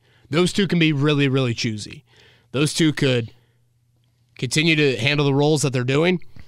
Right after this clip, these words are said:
and come back in the twenty twenty-three, twenty twenty-four coaching cycle and have their pick of the litter in all likelihood. Um, you know, the Bill O'Brien name, honestly, is a name I think Purdue should be looking into right now to fill their opening.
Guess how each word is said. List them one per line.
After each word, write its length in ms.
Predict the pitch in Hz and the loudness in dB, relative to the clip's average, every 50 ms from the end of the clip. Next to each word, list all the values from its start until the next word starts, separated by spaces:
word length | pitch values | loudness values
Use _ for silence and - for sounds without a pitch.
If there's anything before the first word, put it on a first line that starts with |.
| - - | -14 -10
and 120 | 131 123 - | -10 -6 -2
come 160 | 147 143 143 | -2 0 0
back 180 | 143 139 - | 0 0 -2
in 60 | 139 135 | -2 -4
the 40 | |
twenty 260 | 123 - 139 139 139 123 | -2 -2 -2 -2 0 0
twenty-three, 600 | - 147 139 131 120 - 160 165 170 175 170 160 | 0 0 0 -2 -2 -2 -2 0 2 2 0 0
twenty 240 | - - 151 139 | -2 -4 -6 -6
twenty-four 460 | 127 - 139 135 123 - 165 175 165 - | -4 -4 -4 -4 -4 -2 -2 -2 -2 0
coaching 300 | 180 170 160 165 165 156 | 0 0 0 0 -2 -2
cycle 440 | - 165 165 160 170 165 165 - - - _ _ - | -2 -2 -2 -2 -2 -4 -4 -6 -8 -20 _ _ -6
and 100 | 156 147 | -2 -2
have 120 | 143 135 | -2 0
their 100 | 139 135 | -2 -2
pick 180 | - - 139 127 | -2 -4 -4 -4
of 80 | 131 | -2
the 60 | 120 117 | -2 -2
litter 340 | 117 117 110 107 101 98 _ _ - | -2 -2 -2 -4 -6 -10 _ _ -6
in 100 | 127 117 | -4 -2
all 120 | 110 107 | -2 -2
likelihood. 520 | 107 104 101 - 107 92 92 87 80 - - _ _ _ _ _ _ _ _ _ _ _ _ - | -4 -4 -6 -8 -10 -10 -10 -12 -14 -16 -20 _ _ _ _ _ _ _ _ _ _ _ _ -20
Um, 300 | - - 62 60 57 57 - _ _ _ _ _ _ _ _ _ _ _ _ _ _ _ _ _ _ _ _ - _ _ _ _ _ _ _ _ _ _ _ _ - | -20 -18 -16 -16 -16 -16 -18 _ _ _ _ _ _ _ _ _ _ _ _ _ _ _ _ _ _ _ _ -20 _ _ _ _ _ _ _ _ _ _ _ _ -6
you 80 | 202 220 | -2 0
know, 80 | 226 | 0
the 80 | 180 147 | 0 0
Bill 220 | 127 202 262 294 | 2 2 2 2
O'Brien 440 | 190 123 143 131 131 147 143 131 120 | 2 2 2 2 2 2 2 0 0
name, 340 | 117 113 110 110 107 104 - - _ _ _ _ _ _ _ _ _ _ _ _ - - | 0 -2 -2 -4 -6 -8 -10 -14 _ _ _ _ _ _ _ _ _ _ _ _ -10 -4
honestly, 320 | - 160 175 165 - 127 | -2 0 0 0 -2 -2
is 80 | 123 113 | -4 -2
a 40 | 120 | 0
name 180 | 123 127 131 131 | 0 0 2 2
I 60 | 127 | 0
think 160 | 131 127 113 - | 0 -2 -2 -2
Purdue 380 | 117 107 120 139 131 110 113 - - - - - - - | -2 0 0 0 0 0 -2 -6 -12 -18 -20 -20 -16 -10
should 160 | - - 156 | -6 -6 -4
be 80 | 131 131 | -2 -2
looking 240 | 135 123 - 139 127 | -4 -2 -2 0 0
into 460 | 123 135 120 - - 143 127 117 - - - - - - _ _ | 0 -2 -2 -2 -2 -2 -2 -4 -6 -12 -20 -20 -20 -20 _ _
right 180 | - 131 123 123 | -4 -2 0 0
now 140 | 127 120 120 | 2 0 0
to 80 | 113 | -2
fill 280 | - - 131 120 120 113 | -2 -2 -2 -2 -2 0
their 200 | 113 117 113 113 | -2 -2 -2 0
opening. 440 | 113 117 113 113 107 104 104 101 | -2 -2 -2 -4 -6 -4 -6 -8